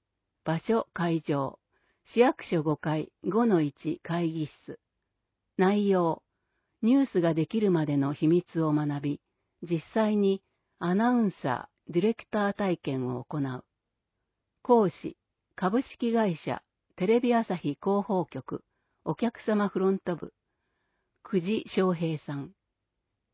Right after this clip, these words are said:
対象、関心のある小学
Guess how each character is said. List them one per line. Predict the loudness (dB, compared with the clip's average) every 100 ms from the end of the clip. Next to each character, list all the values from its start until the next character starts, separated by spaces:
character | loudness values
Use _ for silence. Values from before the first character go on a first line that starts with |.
| _ -4
対 | -2 -2 -2
象、 | -2 -2 -2 _ _ _ _
関 | -2 0 0
心 | 0 2 4
の | 4
あ | 4
る | 2 2
小 | 0 0 2
学 | 0